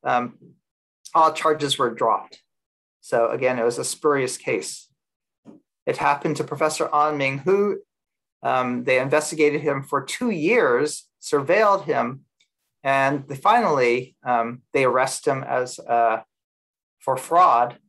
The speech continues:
But again, um, that case gets dismissed in a day. So they're looking for espionage and trade secrets, but they can't find any. So instead, they're arresting Chinese scientists for fraud.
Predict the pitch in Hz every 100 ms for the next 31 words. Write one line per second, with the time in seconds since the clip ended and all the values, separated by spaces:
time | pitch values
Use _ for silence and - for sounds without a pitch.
0 | _ _ _ 143 143 147 151 143 147 -
1 | 123 127 120 127 _ _ 139 139 151 127
2 | - 120 - - 127 - 120 117 - 135
3 | 120 113 123 - - _ _ _ _ _
4 | _ - 165 160 156 160 165 170 240 311
5 | - - 165 208 - 190 151 135 135 131
6 | - 123 123 214 233 233 139 - 113 -
7 | - _ _ - 147 - 208 233 226 160
8 | 190 165 123 123 131 - 147 143 - 170
9 | 185 156 147 127 123 135 - 143 135 131
10 | 131 139 - 123 123 127 - 120 - -
11 | 107 95